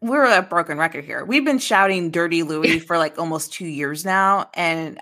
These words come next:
Speaker 1: I feel so much vindication that so many people are like, I mean, people have been kinda coming along with us along the way, but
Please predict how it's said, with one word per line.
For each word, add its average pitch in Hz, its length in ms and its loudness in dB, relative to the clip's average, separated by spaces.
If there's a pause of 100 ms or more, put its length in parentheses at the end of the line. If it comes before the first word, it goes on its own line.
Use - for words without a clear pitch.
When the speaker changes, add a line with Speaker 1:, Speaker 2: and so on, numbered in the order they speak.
Speaker 1:
I 196 480 2
feel 190 240 -2
so 170 320 2
much 175 220 0
vindication 160 720 -4
that 156 100 0
so 160 180 -2
many 156 280 -2
people 165 280 -2
are 156 120 2
like, 151 360 2
I 196 60 0
mean, 202 280 0
people 233 300 0
have 180 80 -2
been 160 220 0
kinda 151 300 0
coming 147 320 -4
along 139 340 0
with 151 160 0
us 156 200 2
along 147 280 -4
the 147 80 -6
way, 202 500 6 (520)
but 175 480 6